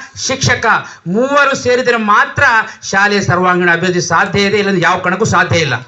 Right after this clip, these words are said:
ಬಡತನದಲ್ಲಿ ಹುಟ್ಟೋದು ತಪ್ಪಲ್ಲ, ಬಡವರಾಗಿ ಸಾಯೋದು ತಪ್ಪು. ಎರಡ್ ಸಾವಿರದ ಇಪ್ಪತ್ನಾಲ್ಕಲ್ಲಿ ಐ ಎ ಎಸ್ ಪರೀಕ್ಷೆಯಲ್ಲಿ ಪಾಸ್ ಆಗಿದ್ದಂಥ ಒಂದು ಹುಡುಗಿ ಸ್ಟೋರಿ ಹೇಳ್ತಾ ಇದ್ರಿ ಕೇಳಿ. ತಾಯಿ ಮನೆ ಮನೆಗೆ ಹೋಗಿ ಪಾತ್ರೆ ತೊಳೆಯೋರು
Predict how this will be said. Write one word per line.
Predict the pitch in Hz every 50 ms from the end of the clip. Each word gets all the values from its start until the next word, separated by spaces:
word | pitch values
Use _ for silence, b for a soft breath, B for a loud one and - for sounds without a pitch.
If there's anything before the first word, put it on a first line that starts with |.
| - - - - - - - - - - - - - - - - - - - - - _ _ _ _ _ -
ಬಡತನದಲ್ಲಿ | 120 160 190 220 233 214 - 233 233 240 233 233 233 240 240
ಹುಟ್ಟೋದು | 226 226 226 - 247 240 233 240 240
ತಪ್ಪಲ್ಲ, | 233 233 226 226 226 - - 240 240 233 233 226 214 185 156 147 - b b b b 131 123
ಬಡವರಾಗಿ | 156 175 202 233 240 240 240 247 233 226 220 233 226
ಸಾಯೋದು | - - 196 208 214 214 208 208 208 208
ತಪ್ಪು. | - - - - - 127 123 - - _ _ B B B B B B B B 160
ಎರಡ್ | 165 185 214 247 247
ಸಾವಿರದ | 254 262 262 254 254
ಇಪ್ಪತ್ನಾಲ್ಕಲ್ಲಿ | 240 240 - - - 247 247 247 - 226 226 226 233 233 233 226 220 208 190 196 214 233 240 - b b b b b b 143
ಐ | 156 185 214
ಎ | 240
ಎಸ್ | 269 277 269 269 -
ಪರೀಕ್ಷೆಯಲ್ಲಿ | 226 226 247 233 - - 247 240 240 240
ಪಾಸ್ | 233 - 208 220 233 - 233
ಆಗಿದ್ದಂಥ | 226 220 226 226 226 220 214
ಒಂದು | 220 220 208 170
ಹುಡುಗಿ | 147 180 202 226 202 247 262
ಸ್ಟೋರಿ | - - - 233 233 226
ಹೇಳ್ತಾ | 226 220 220 214 214 214 202
ಇದ್ರಿ | 196 196 185 180
ಕೇಳಿ. | - 202 214 208 185 151 120 - - b b b b b b b b -
ತಾಯಿ | 214 202 220 247 262 269 285
ಮನೆ | 254 226 214 214 233 247
ಮನೆಗೆ | 240 247 240 240 233 240
ಹೋಗಿ | 233 220 233 226 208 247
ಪಾತ್ರೆ | 247 - 214 208 208 208 220 220
ತೊಳೆಯೋರು | 214 214 196 190 180 165 135 123 127 -